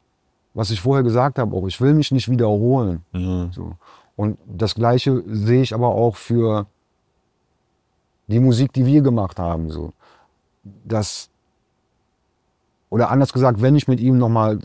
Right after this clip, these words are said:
Speaker 1: zusammenarbeiten sollte, wenn das passiert, dann würde ich mir schon vorher echt auch einen Gedanken, äh, machen, so, okay, was machen wir überhaupt?
Speaker 2: Mhm.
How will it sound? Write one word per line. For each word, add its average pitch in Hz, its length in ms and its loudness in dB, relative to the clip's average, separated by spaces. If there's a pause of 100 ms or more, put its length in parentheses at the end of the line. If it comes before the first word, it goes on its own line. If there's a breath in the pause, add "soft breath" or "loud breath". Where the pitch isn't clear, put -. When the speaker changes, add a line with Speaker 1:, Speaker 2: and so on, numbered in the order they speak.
(120)
Speaker 1:
zusammenarbeiten 110 1080 0 (800)
sollte, 147 600 2 (160)
wenn 98 160 -2
das 101 140 -2
passiert, 147 540 0 (1080 soft breath)
dann 123 280 2
würde 156 140 6
ich 151 80 0
mir 160 80 4
schon 143 200 2
vorher 135 280 2
echt 143 200 0
auch 135 120 2
einen 127 100 2
Gedanken, 123 540 2
äh, 113 180 0
machen, 127 380 2
so, 117 220 2
okay, 110 300 0
was 110 260 0
machen 143 380 0
wir 98 140 2
überhaupt? 78 420 -4 (200)
Speaker 2:
Mhm. 110 440 -6